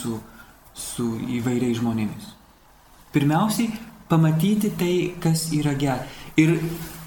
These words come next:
tai yra svarbu ne tiek, ne tik kitiems dėl kitų, bet pirmiausiai man pačiam. Nes jeigu aš visą laiką matau pirmiausiai tai, kas yra blogai,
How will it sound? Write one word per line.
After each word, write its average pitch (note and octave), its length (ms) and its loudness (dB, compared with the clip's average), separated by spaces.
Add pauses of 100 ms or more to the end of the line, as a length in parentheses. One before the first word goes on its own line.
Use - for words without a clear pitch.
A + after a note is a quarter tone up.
(240)
tai A3 320 2
yra F3 340 4
svarbu D#3+ 640 2
ne C#3+ 300 0
tiek, F#3+ 580 2 (220)
ne D#3+ 320 6
tik E3 340 2 (1000)
kitiems G3+ 680 0
dėl C3 240 0
kitų, F#3+ 320 -4
bet E3+ 180 2
pirmiausiai E3 460 2
man D#3+ 240 0
pačiam. F#3 480 -2 (1900)
Nes D#3 200 0
jeigu F3+ 240 2
aš D#3+ 140 0
visą F3 220 2
laiką D#3 280 2
matau C3 560 2
pirmiausiai C#3+ 800 2
tai, C3 160 -4
kas - 240 -6
yra A#2 100 -6
blogai, A2+ 640 -4